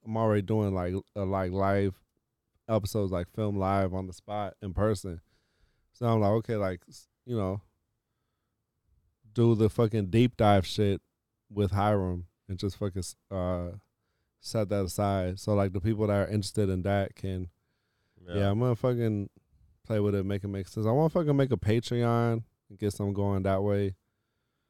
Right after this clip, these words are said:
Speaker 1: Uh, I need to get back on the merch shit.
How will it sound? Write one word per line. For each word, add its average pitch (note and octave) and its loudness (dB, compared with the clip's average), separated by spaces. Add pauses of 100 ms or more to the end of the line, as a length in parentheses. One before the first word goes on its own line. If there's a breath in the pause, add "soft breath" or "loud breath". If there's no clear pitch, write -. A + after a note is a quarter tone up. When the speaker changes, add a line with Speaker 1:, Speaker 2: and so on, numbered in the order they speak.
(1400)
Speaker 1:
Uh, A2 2
I A2 2
need C3+ 2
to C3 0
get B2 2
back A#2+ 6
on B2 2
the G#2 2
merch A2 2
shit. A#2+ 0